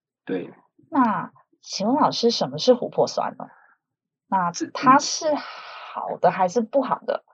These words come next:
Speaker 2: 嗯，
Speaker 1: 哇。
Speaker 2: 我们的体内一直都有吗？
Speaker 1: 琥珀酸哈，事实上在正常情况下，是在每个细胞里面都会有的。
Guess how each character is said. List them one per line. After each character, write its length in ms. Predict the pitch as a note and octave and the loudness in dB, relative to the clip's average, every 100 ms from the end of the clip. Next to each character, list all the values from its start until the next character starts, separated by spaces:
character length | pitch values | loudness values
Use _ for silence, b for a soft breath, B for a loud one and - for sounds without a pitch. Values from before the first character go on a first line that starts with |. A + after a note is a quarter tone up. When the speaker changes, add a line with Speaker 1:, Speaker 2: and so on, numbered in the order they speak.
| _ _ - | _ _ -8
Speaker 2:
嗯， 120 | - _ _ - - | -8 _ _ -2 4
Speaker 1:
哇。 120 | F#3 | 6
Speaker 2:
我 60 | F3+ | 8
们 180 | G3 G3+ | 8 6
的 140 | G3+ | 4
体 160 | - F#3 | 2 2
内 180 | A#3 | 6
一 40 | B3+ | 4
直 120 | F3+ | 6
都 180 | F3 F3+ | 6 8
有 180 | E3+ - | 6 4
吗？ 420 | A#2+ - B2 E3+ _ - - _ _ _ _ _ _ | -2 -10 -12 -16 _ -20 -20 _ _ _ _ _ _
Speaker 1:
琥 200 | - A#2+ | -6 -6
珀 240 | - A#3+ | -2 0
酸 280 | G#3 D3+ C#3 | 2 2 2
哈， 240 | C#3 A2 F2+ | 0 -4 -4
事 200 | - E3+ | -4 -2
实 0 | |
上 180 | E3 | 2
在 60 | E3 | 0
正 340 | D#3 - D3 | 0 2 2
常 220 | G#2 E2+ G2 | 2 -4 -6
情 220 | - F#2 | -6 -6
况 280 | G#2 G#2+ G#2+ | -4 -6 -4
下， 320 | - G#2 E2 _ _ _ _ _ | -2 -4 -4 _ _ _ _ _
是 200 | - E3+ | -4 -2
在 220 | C#3 D3+ | 2 2
每 220 | A#2 F2+ F2 | 2 0 -2
个 100 | A2 | -2
细 220 | - C3+ | 4 4
胞 160 | G#2+ G2 | 4 -2
里 80 | |
面 220 | E2+ G#2+ - | 0 -2 -2
都 200 | - G2 | -4 -4
会 200 | A2+ F2+ | -4 -4
有 160 | - | -6
的。 180 | - - | -16 -20